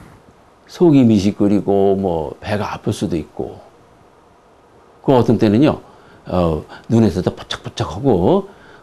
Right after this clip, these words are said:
무슨 이 별 같은 것이 보일 수도 있습니다. 편두통이 오면요, 꼼짝을 못해요.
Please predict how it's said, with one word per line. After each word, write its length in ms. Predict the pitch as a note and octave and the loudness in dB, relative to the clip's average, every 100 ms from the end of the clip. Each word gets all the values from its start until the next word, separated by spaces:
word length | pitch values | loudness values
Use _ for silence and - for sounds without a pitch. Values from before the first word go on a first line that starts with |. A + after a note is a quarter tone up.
| _ | _
무슨 340 | - G2+ F#2 - | -6 -2 -2 0
이 440 | G2 F#2 F2 F2 - _ _ - _ - | 0 0 0 -4 -10 _ _ -20 _ -4
별 160 | G2+ A2 | 2 2
같은 260 | A2 F#2 | 0 -2
것이 320 | F#2 - C#3+ C#3+ _ _ | -2 -2 -4 -6 _ _
보일 180 | A2+ G#2+ | -2 0
수도 240 | - - | -2 -10
있습니다. 440 | D#2+ - - - - _ _ _ _ _ _ _ _ - _ _ | -10 -10 -16 -18 -20 _ _ _ _ _ _ _ _ -20 _ _
편두통이 480 | - G3+ F#3+ D#3+ D#3+ | 2 4 4 4 4
오면요, 360 | C3+ D3 - | 4 4 2
꼼짝을 440 | - A#3 B3 G#3+ G#3 | -2 -2 0 2 4
못해요. 520 | G3+ - A2+ F2 D2+ | 4 2 0 0 -2